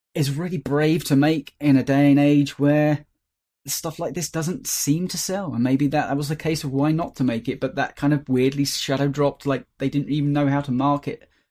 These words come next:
something like this because the market doesn't seem to be there for something like this anymore. But it drops, and it's, like, just this brilliantly put together piece of a game that reminds me why I love this medium, because you can have something like this just, just ticks all those boxes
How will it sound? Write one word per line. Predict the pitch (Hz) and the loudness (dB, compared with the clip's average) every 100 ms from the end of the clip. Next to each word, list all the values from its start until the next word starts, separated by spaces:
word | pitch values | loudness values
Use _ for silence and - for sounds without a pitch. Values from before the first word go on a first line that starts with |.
| _ | _
something | - 139 127 139 | -2 2 2 2
like | 120 127 - | 0 -4 -4
this | 123 | -6
because | - 139 147 139 - _ _ _ _ - | -4 -4 -2 -2 -6 _ _ _ _ 0
the | |
market | 139 143 139 147 | 4 4 2 -4
doesn't | 165 147 147 | -4 -2 -2
seem | 170 156 | -2 -4
to | 147 | -2
be | 185 | 0
there | 185 135 113 | 0 0 -2
for | - | -4
something | 131 120 107 113 | -4 -4 -4 -6
like | 110 117 | -8 -10
this | 113 | -8
anymore. | 117 113 113 107 | -6 -6 -6 -6
But | 139 | -2
it | 139 - | -2 0
drops, | 147 147 - - - | 0 0 -2 -8 -6
and | 127 139 143 135 _ | -2 0 0 -2 _
it's, | 139 139 - - | -10 -10 -12 -12
like, | 170 | -12
just | - - | -12 -12
this | 180 | -12
brilliantly | - 123 127 139 156 156 139 151 143 | -12 -6 0 2 2 0 0 -4 -4
put | - 151 - | -6 -10 -8
together | 143 139 123 117 113 113 _ _ _ - | -6 -4 -4 -4 -6 -8 _ _ _ -4
piece | 135 120 | -4 -2
of | 123 | -6
a | |
game | 123 113 101 104 | -6 -6 -6 -6
that | 123 120 - _ _ _ - | -6 -6 -8 _ _ _ 2
reminds | 139 135 143 147 | 4 6 4 4
me | 139 131 | 2 2
why | 110 120 123 143 | 2 0 0 0
I | 135 139 | 0 2
love | 135 135 139 135 | 2 4 2 2
this | 139 139 | -2 -4
medium, | 156 151 101 98 | -4 -6 -8 -6
because | 120 135 117 | -4 -2 -2
you | 135 | -4
can | 131 139 | -2 -4
have | - 143 - | -4 -6 -4
something | 131 113 117 | -6 -4 -8
like | 110 | -8
this | 123 - | -8 -8
just, | 143 - | -8 -8
just | 147 - | -10 -12
ticks | 170 147 - | -12 -10 -8
all | 143 | -4
those | 127 | -4
boxes | 120 127 - 139 131 | -6 -10 -6 -4 -4